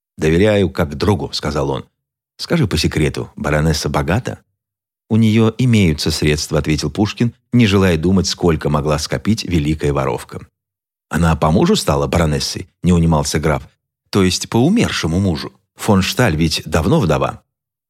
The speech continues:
"Мы мало общались, она живет в Петербурге, мы с тетушкой в Москве".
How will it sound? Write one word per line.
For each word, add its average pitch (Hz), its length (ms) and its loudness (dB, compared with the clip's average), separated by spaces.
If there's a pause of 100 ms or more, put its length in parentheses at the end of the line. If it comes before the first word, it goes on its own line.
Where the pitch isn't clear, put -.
(140)
"Мы 104 260 2
мало 95 340 2
общались, 67 540 -4
она 123 160 2
живет 92 260 2
в - 60 -14
Петербурге, 76 640 -2
мы 113 160 2
с - 80 -4
тетушкой - 440 -2
в 76 40 -2
Москве". 73 540 -2